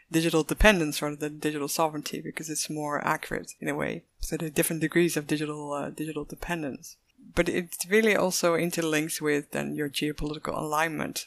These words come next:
So it only becomes problematic when those foreign actors, when you think that they are acting against your interests,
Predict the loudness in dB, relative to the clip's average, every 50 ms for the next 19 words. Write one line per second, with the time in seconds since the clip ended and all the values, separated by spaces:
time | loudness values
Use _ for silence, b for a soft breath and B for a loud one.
0 | -12 _ -8 -4 -2 0 0 0 0 0 0 0 0 -2 -2 -2 -2 -2 -4 -4
1 | -8 -6 -6 -4 -4 -2 0 2 4 2 2 2 0 -2 -2 -2 -6 -12 -14 -14
2 | -10 -8 -6 -6 -4 -4 -4 -4 -4 -4 -4 -6 -6 -4 0 2 4 4 4 2
3 | -2 -6 -12 _ _ _ _ 4 4 4 4 2 -2 -2 -2 -2 -4 -6 -10 -12
4 | B B B B B B B B B -10 -4 -2 -2 -2 0 0 0 0 0 2
5 | 0 0 0 -2 -6 -10 -8 -4 -4 -4 -2 0 2 2 2 2 2 0 0 2
6 | 0 0 -2 -2 -4 -6 -6 -4 0 2 4 2 2 2 -2 -4 -4 -4 -4 -4
7 | -4 -4 -2 -4 -2 -2 -2 -2 -4 -4 -6 -6 -8 -8 -12